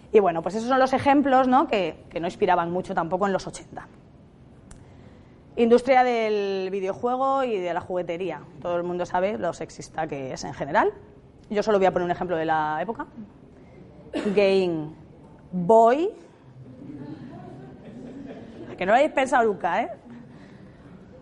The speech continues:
Así que los ordenadores, por todas estas causas y demás cosas, pasaron a ser cosa de chicos y no de chicas. Un informe de la O C D que me he leído casi ciento ochenta páginas con sus gráficas y <laughs> sus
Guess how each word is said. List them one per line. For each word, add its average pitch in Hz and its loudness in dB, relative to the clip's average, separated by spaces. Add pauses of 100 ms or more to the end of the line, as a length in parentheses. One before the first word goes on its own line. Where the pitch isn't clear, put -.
(220)
Así 285 0
que 330 0
los 311 -2
ordenadores, 294 0
por 220 -6
todas 233 0
estas 233 -4
causas 277 2
y 302 -6
demás 262 -4
cosas, 294 0
pasaron 226 0
a 220 -2
ser 233 -4
cosa 233 -2
de 226 0
chicos - -6 (580)
y 190 -2
no 147 -4
de 170 -4
chicas. - -6 (2250)
Un 330 6
informe 311 4
de 220 4
la 233 6
O 254 -2
C 247 -2
D 233 0
que 202 0
me 202 0
he 214 0
leído 202 2
casi 180 -4
ciento 226 -2
ochenta 202 0
páginas 175 -4
con 175 -2
sus 165 -6
gráficas 185 -2
y 233 4
<laughs> - -
sus 208 4